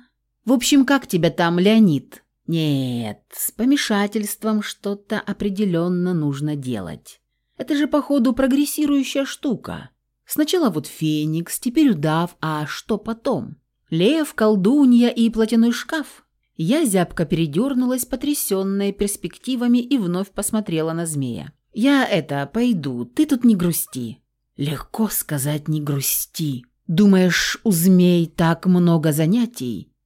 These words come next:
Я спасался только спячкой, а то бы давно с ума сошел. Пригорюнился хвостатый и подполз поближе, обвиваясь вокруг моей ноги.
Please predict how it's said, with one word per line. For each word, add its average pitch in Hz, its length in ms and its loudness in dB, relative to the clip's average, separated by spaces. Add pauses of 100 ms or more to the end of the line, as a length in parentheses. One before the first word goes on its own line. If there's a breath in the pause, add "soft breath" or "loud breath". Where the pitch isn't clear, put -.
(240)
Я 151 280 -2
спасался 185 640 -2
только 175 380 -2
спячкой, - 1120 -4
а 135 80 -6
то 151 160 -2
бы 147 140 0
давно 147 480 0
с - 360 -8
ума 156 280 0
сошел. 113 880 -8 (240)
Пригорюнился 185 720 0
хвостатый 247 720 -6
и 254 220 -6
подполз 226 500 -4
поближе, 214 580 -4
обвиваясь 170 760 -4
вокруг 147 380 -6
моей 131 320 -4
ноги. 135 480 -8